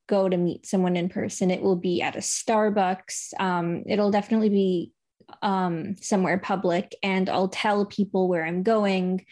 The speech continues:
And this might be even preemptively thinking way too much, but even s-, send a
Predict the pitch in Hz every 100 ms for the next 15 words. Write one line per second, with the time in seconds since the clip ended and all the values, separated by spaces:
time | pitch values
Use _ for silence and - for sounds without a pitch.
0 | - - - _ - 214 208 202 247 -
1 | 269 247 240 220 214 208 - 208 180 185
2 | 185 185 170 202 _ _ 208 190 196 180
3 | 160 151 190 - 254 262 269 - 196 185
4 | 196 190 190 - - - 180 175 185 175
5 | - 180 160